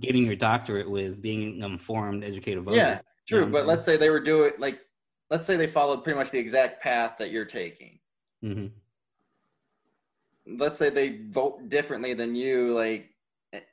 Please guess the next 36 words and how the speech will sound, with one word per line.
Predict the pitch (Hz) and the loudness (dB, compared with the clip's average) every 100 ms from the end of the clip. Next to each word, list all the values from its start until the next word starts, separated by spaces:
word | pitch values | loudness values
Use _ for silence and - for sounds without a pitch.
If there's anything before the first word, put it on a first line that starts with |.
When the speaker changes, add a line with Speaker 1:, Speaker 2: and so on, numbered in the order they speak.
| - | -8
Speaker 2:
and, | 123 123 | -4 -2
like, | 117 117 - | -4 -6 -6
let's | 135 151 | -4 -2
say | 131 | 0
they | 127 | 0
voted | 127 117 | 0 -2
for | 127 104 | -4 -2
Biden | 113 123 120 107 | 0 2 0 -4
this | 107 - | -6 -8
time. | - 104 98 | -8 -6 -4
How, | 117 117 | -4 -6
how | - 135 135 | -4 -2 -2
would | 120 | -2
you | 120 131 | 0 -2
have | 117 | -2
felt? | - 117 110 | 2 4 4
Like, | 110 104 | 0 -2
you're | 110 | -2
like, | 107 - | -4 -6
"Geez, | - 202 143 | -4 -2 2
you | |
went | 160 170 | 0 0
through | 139 - | -4 2
everything. | 214 190 175 165 143 | 2 6 4 4 0
What | 151 208 156 | 0 0 2
are | |
you | 151 147 | 0 -2
thinking?" | 180 170 143 123 | -2 -2 -2 -2
Like, | 120 113 - _ _ _ - | 0 0 -4 _ _ _ -2
I'm | 160 | 2
just | 170 | 2
Speaker 1:
I | 180 | 4
mean, | |
Speaker 2:
curious | 180 165 | 6 6
Speaker 1:
it, | 143 | 2
Speaker 2:
what | - | -4